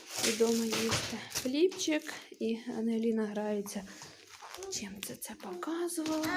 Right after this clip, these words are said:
А, грибочком. Зараз будемо готувати вечерю. Давай роздіватись і роздяга-, і розуватись.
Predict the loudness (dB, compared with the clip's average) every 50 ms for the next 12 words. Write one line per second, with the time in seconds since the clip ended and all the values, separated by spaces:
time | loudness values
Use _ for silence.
0 | 2 0 -2 -4 -6 -12 -12 -6 -6 -4 -4 -6 -8 0 4 6 6 6 4 0
1 | -4 -8 -18 _ -4 -4 -4 -4 -10 -16 -20 -20 _ _ _ _ 0 2 2 4
2 | 4 4 4 4 2 0 0 -2 -2 0 0 0 -2 0 0 0 0 0 0 0
3 | 0 4 8 8 8 8 8 4 2 2 0 2 2 0 2 0 -2 -2 0 0
4 | 2 2 2 0 0 -2 -4 -6 -8 -14 -18 -20 -20 -20 -12 0 2 4 6 6
5 | 6 4 4 2 0 -2 -2 -4 -10 -16 -18